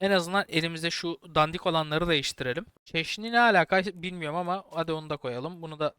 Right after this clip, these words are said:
şu hanım ablaların da ödemelerini alalım. İki bin dört yüzü gördük. Tamam.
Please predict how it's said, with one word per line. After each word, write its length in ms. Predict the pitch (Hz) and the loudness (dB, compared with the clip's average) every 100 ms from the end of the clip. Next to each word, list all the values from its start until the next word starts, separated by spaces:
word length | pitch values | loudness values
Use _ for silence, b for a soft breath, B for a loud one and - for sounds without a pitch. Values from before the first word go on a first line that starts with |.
| - | -6
şu 60 | |
hanım 240 | 170 180 180 | -2 0 0
ablaların 500 | 170 170 170 170 165 | -2 0 0 -2 -2
da 140 | 170 - | -4 -2
ödemelerini 480 | 160 156 147 143 139 | -2 -2 0 -2 0
alalım. 360 | 135 131 160 - | -2 -2 -6 -10
İki 180 | - 185 | -8 -6
bin 120 | 190 | -2
dört 200 | 190 - | -4 -4
yüzü 120 | 151 | -8
gördük. 440 | 185 165 131 - - - | -2 -2 -4 -14 -8 0
Tamam. 240 | 180 151 | 0 0